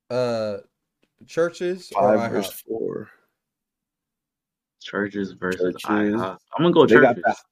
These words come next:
Speaker 2: the, yeah, they got the hot grease.
Speaker 3: Yeah, Church's.
Speaker 1: Um, Denny's versus Applebee's.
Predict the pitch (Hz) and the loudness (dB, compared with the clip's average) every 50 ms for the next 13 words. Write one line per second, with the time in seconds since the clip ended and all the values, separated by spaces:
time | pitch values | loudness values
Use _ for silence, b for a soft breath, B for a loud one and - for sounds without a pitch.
0 | _ _ - 95 107 104 101 113 110 113 101 - 87 87 87 101 120 113 - - | _ _ 0 2 2 4 4 2 4 2 2 0 0 -4 -2 0 0 -2 -2 -4
1 | 101 95 82 85 - - - - - - _ _ _ _ _ _ - 104 104 98 | -6 -8 -8 -10 -12 -14 -16 -16 -18 -20 _ _ _ _ _ _ -4 -2 -2 -2
2 | 90 87 90 101 101 95 - - 90 87 - _ _ _ _ _ _ _ _ _ | -2 -4 -2 -2 -2 -2 -2 -6 -10 -14 -14 _ _ _ _ _ _ _ _ _
3 | _ _ - 113 110 110 104 104 101 95 90 90 87 _ _ _ _ _ _ _ | _ _ -12 -10 -8 -8 -8 -8 -10 -12 -16 -20 -20 _ _ _ _ _ _ _
4 | _ _ _ _ _ _ _ - 107 95 - 139 151 165 175 175 175 180 180 - | _ _ _ _ _ _ _ -20 -18 -10 -8 -6 -6 -4 -6 -6 -6 -8 -10 -12
5 | - - _ _ _ - 107 104 120 127 127 127 - - 131 123 120 117 107 107 | -18 -20 _ _ _ -20 -8 -4 -4 -2 -2 -4 -6 -8 -8 -8 -8 -8 -10 -14
6 | - - - 110 110 110 110 - _ - 104 95 95 95 90 - _ _ _ - | -18 -14 -10 -8 -8 -8 -8 -10 _ -14 -14 -14 -16 -20 -20 -20 _ _ _ -20
7 | _ _ | _ _